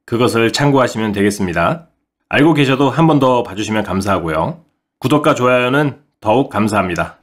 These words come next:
복 받으세요, 여러분. 영상을 보시면 이렇게 퀵 마스크를 활용해서 칠하는 법도 나옵니다. 한 번도 안 써본 사람은 있어도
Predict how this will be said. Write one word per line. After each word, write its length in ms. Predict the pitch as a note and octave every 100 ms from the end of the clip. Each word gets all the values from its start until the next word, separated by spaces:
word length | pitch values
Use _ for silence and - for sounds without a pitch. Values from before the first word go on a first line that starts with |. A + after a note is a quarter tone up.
| _
복 140 | G2
받으세요, 360 | A#2 G#2+ G2 G2+
여러분. 560 | F2+ F2 D#2+ G#2+ E3 _ _ _ _ _
영상을 340 | G#2+ B2+ D3+ D3
보시면 500 | C#3+ C#3+ D3 A#2 F2+
이렇게 360 | A2 C3+ D3 C#3+
퀵 180 | F3+
마스크를 580 | F#3 C3+ - - C3 A#2+
활용해서 580 | C#3 D3 A#2+ F#2 G2 B2
칠하는 360 | - C#3+ C#3 A#2+
법도 280 | F#2 -
나옵니다. 540 | C#3 F2+ F2 E2 E2 - _ _ _ _
한 160 | - F#3+
번도 280 | G3+ F3+ E3+
안 160 | G#2+
써본 280 | A2 C#3 D3
사람은 320 | C3 C#3 C#3
있어도 500 | A2 - G2 A2+ E2+